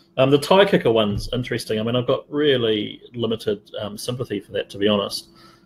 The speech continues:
Um, we, we all have twenty-four hours in the day. If we're talking to the wrong people about the wrong services, have a look at who you're attracting and why. I mean, we had a pretty tight acceptance checklist at,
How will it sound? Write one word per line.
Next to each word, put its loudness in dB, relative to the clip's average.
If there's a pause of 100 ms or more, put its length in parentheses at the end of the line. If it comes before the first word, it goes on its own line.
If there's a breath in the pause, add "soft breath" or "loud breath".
(120 soft breath)
Um, 4
we, 8 (100)
we 8
all 10
have 6
twenty-four 4
hours 6
in -2
the 0
day. 2
If -6
we're 2
talking -4
to -18
the -2
wrong 2
people -2
about -2
the -8
wrong -6
services, -8 (720 soft breath)
have 4
a 6
look 4
at 0
who 2
you're 6
attracting -4
and -8
why. 2
I -8
mean, -2
we 4
had 4
a 4
pretty 0
tight -2
acceptance -12
checklist -6
at, -2